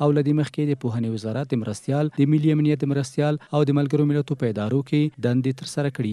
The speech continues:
دي. د ښځو چارو نوماند وزیر دلبر نظري د کابل پوهنتون د نړیوالو اړیکو په برخه کې د لیسانس سند لري او له دې مخکې د ولسي جرګې غړی و. د ترانسپورت او هوایي چلند نوماند وزیر مح-، محمد الله بتاش د مسکو له پوهنتون څخه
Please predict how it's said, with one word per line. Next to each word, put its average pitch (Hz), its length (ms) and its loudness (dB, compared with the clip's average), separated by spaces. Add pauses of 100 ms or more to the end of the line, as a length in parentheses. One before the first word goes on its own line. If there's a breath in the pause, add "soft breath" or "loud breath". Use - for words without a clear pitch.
دي. 117 80 0 (540)
د 143 160 6
ښځو 147 280 2
چارو 147 280 2
نوماند 139 340 2
وزیر 127 380 0
دلبر 110 400 -4
نظري 110 280 -2 (220)
د 147 160 4
کابل 143 320 2
پوهنتون 139 400 -2
د 120 100 0
نړیوالو 135 460 0
اړیکو 143 260 -4
په 117 140 2
برخه 143 320 0
کې 156 320 2
د 147 160 6
لیسانس 139 400 0
سند 139 300 0
لري 110 180 -2 (160)
او 123 160 -2
له 110 100 -2
دې 113 140 -2
مخکې 151 500 0
د 131 160 4
ولسي 113 340 -4
جرګې 123 280 0 (100)
غړی 107 220 -2
و. - 20 0 (960)
د 143 180 8
ترانسپورت 147 540 2
او - 100 0
هوایي 143 300 0
چلند 139 280 0
نوماند 110 320 0
وزیر 120 320 -2
مح-، 123 100 0 (120)
محمد 117 340 -2
الله 113 220 -4
بتاش 139 340 -2 (220 loud breath)
د 143 160 4
مسکو 147 340 0
له 135 40 0 (100)
پوهنتون 110 420 -2
څخه - 220 -4